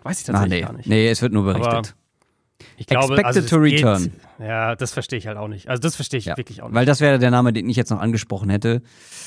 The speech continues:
Speaker 1: Mhm.
Speaker 2: Ähm, dass der aller Voraussicht nach bleibt, so das war mein, mein
Speaker 1: Ja.
Speaker 2: letzter Stand, ähm, dass das halt, dass man da auch sehr gut drüber diskutieren kann. Aber das werden wir noch im Laufe
Speaker 1: Ja.
Speaker 2: dieser Offseason tun.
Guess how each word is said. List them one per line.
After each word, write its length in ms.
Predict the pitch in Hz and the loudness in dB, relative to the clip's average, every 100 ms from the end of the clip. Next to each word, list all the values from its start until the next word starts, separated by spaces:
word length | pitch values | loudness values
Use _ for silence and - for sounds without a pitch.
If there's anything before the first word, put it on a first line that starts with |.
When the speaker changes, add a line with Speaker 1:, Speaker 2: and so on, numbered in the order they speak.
| - | -14
Speaker 1:
Mhm. 120 | 110 110 | -2 2
Speaker 2:
Ähm, 840 | 107 98 95 92 95 92 87 87 _ _ _ | 4 4 2 2 2 0 -2 -6 _ _ _
dass 220 | 95 92 | -4 -2
der 160 | 113 80 | -2 0
aller 200 | 113 110 | 2 2
Voraussicht 520 | - 87 117 117 - | 0 0 0 0 0
nach 140 | 110 | 0
bleibt, 300 | 104 104 110 | 2 0 0
so 100 | 107 | 0
das 180 | 98 101 | -2 -2
war 60 | 98 | 0
mein, 320 | 98 98 101 104 | 2 2 0 -2
mein 160 | 101 | -2
Speaker 1:
Ja. 60 | 98 | 0
Speaker 2:
letzter 160 | 92 98 | 0 0
Stand, 340 | - 101 101 - - - _ _ | 0 0 -2 -8 -20 -20 _ _
ähm, 520 | 101 95 95 92 90 87 _ _ _ _ _ _ | 0 2 2 2 0 -4 _ _ _ _ _ _
dass 200 | 101 - | -4 0
das 220 | 101 87 | -2 0
halt, 560 | 92 92 90 - - _ _ _ _ _ _ _ _ | 0 0 -2 -10 -14 _ _ _ _ _ _ _ _
dass 180 | - 120 | -8 -2
man 120 | 117 | 0
da 120 | 104 | 0
auch 240 | 92 110 - | 0 -2 -2
sehr 580 | - 95 104 101 92 90 - _ _ _ | -6 0 4 4 2 -2 -12 _ _ _
gut 240 | 113 104 - | -2 0 -2
drüber 180 | 95 | -4
diskutieren 460 | 82 82 85 - 78 | -4 -6 -8 -8 -10
kann. 180 | 65 73 | -8 -4
Aber 140 | 95 | 0
das 140 | 139 131 | 0 2
werden 160 | 180 | 2
wir 100 | 175 | 2
noch 140 | 156 151 | 2 0
im 160 | 143 | 2
Laufe 380 | 131 139 135 135 | 2 2 0 0
Speaker 1:
Ja. 60 | 135 | 0
Speaker 2:
dieser 300 | 117 120 120 | -2 -2 -2
Offseason 720 | 120 - - 131 110 117 104 | -4 -6 -4 -2 0 0 -2
tun. 400 | - 156 202 | 2 4 4